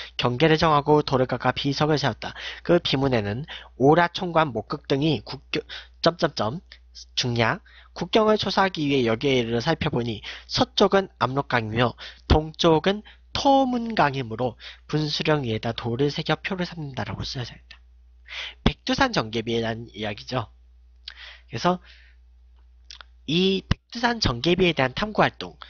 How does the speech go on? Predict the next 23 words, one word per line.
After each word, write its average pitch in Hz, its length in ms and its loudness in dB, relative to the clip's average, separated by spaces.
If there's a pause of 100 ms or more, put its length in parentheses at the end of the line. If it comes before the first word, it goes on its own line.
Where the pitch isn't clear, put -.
(260)
가장 131 340 0
적절한 175 540 0
것을 120 300 -6
고르라는 120 560 -8
뜻이에요. 143 320 -10 (2000)
이십사 180 400 -2
번 131 340 -2
선택지 - 400 -2
한번 185 280 -2
볼게요. 175 500 -6 (680)
일 190 200 2
번, 127 200 2 (300)
간도 240 480 0
귀속 190 320 -2
문제의 147 260 -2
쟁점을 120 380 -2
조사한다. 104 600 -2 (1000)
이거 175 240 6
충분히 233 420 -2
조사할 131 420 0
수 - 160 0
있죠. - 320 -10 (260)
이 180 100 0